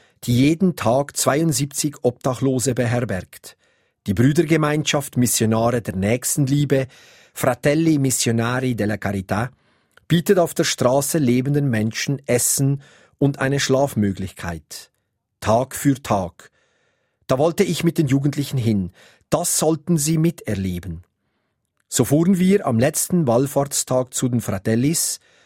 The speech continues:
wo wir herzlich empfangen wurden und später zweiundsiebzig Obdachlose mit Essen und Trinken bedienten. Diese barmherzige Tat gegenüber obdachlosen Mitmenschen hat sich den jungen Menschen und auch mir tief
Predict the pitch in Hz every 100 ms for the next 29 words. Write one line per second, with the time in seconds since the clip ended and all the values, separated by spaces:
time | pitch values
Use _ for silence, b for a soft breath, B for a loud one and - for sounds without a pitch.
0 | b 117 113 107 135 - 143 120 - 131
1 | 170 175 175 160 165 156 B B B -
2 | 127 - 131 139 156 - 180 - - 127
3 | 156 156 120 120 - 151 - - 107 -
4 | 127 123 123 123 131 120 - 113 113 -
5 | 135 135 139 143 - 117 101 98 95 -
6 | 87 - _ _ _ _ _ _ _ -
7 | 170 208 165 139 123 143 - 156 151 139
8 | 127 120 113 - 113 113 113 104 - 139
9 | - 156 135 135 127 110 123 139 147 147
10 | 139 - 147 139 b b b b - 147
11 | 175 185 170 170 190 185 143 156 185 -
12 | 185 - 143 - 110 - 123 135 165 -
13 | - 143 143